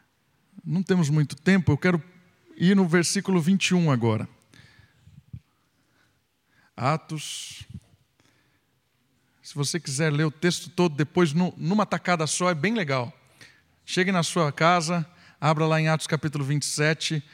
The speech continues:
e leia o texto numa tacada só, de uma vez só, você vai ver que legal essa história. Eu quero fazer algumas outras considerações. Versículo vinte e um. Estão lá no barco, uma situação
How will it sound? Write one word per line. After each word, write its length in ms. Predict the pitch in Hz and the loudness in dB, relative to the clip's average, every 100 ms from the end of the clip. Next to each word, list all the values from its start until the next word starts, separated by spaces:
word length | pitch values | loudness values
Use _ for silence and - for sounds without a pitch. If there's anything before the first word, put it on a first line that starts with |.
| - - | -20 -4
e 60 | 143 | 2
leia 240 | 170 190 | 4 4
o 60 | - | 4
texto 400 | 185 185 - 165 | 2 2 0 0
numa 180 | 175 | 0
tacada 420 | 170 165 - 175 170 | 2 0 2 2 2
só, 260 | - 160 | 2 2
de 100 | 147 | 2
uma 120 | 170 | 2
vez 200 | 156 180 | 2 0
só, 160 | - 165 | 0 0
você 200 | 151 180 | 0 0
vai 160 | 175 160 | 0 2
ver 160 | 170 | 0
que 140 | 170 208 | 0 0
legal 340 | 196 156 165 | 2 2 0
essa 160 | 156 160 | 0 -6
história. 500 | - - 123 110 131 _ - - - _ | -6 -4 -2 -4 -10 _ -20 -20 -20 _
Eu 100 | 160 | -8
quero 180 | 156 185 | -2 -2
fazer 260 | 175 165 165 | 0 -2 -2
algumas 280 | 165 175 170 | 0 0 0
outras 260 | 175 165 | -2 -4
considerações. 800 | - 170 - 160 151 - 131 117 | -6 -6 -4 -2 -2 -2 -4 -2
Versículo 360 | 147 147 202 180 | -4 -4 -2 0
vinte 260 | 202 - | 2 2
e 60 | 170 | 0
um. 180 | 131 113 _ _ _ _ _ _ _ _ _ _ _ _ _ _ _ _ _ _ _ _ _ _ _ _ | 0 -4 _ _ _ _ _ _ _ _ _ _ _ _ _ _ _ _ _ _ _ _ _ _ _ _
Estão 180 | - 170 | -4 0
lá 140 | 220 214 | 2 2
no 80 | |
barco, 440 | 170 143 120 - - - _ _ - | 4 2 0 -6 -20 -20 _ _ -6
uma 200 | 139 127 | -6 -6
situação 560 | - - 156 - 202 | -6 0 0 0 -2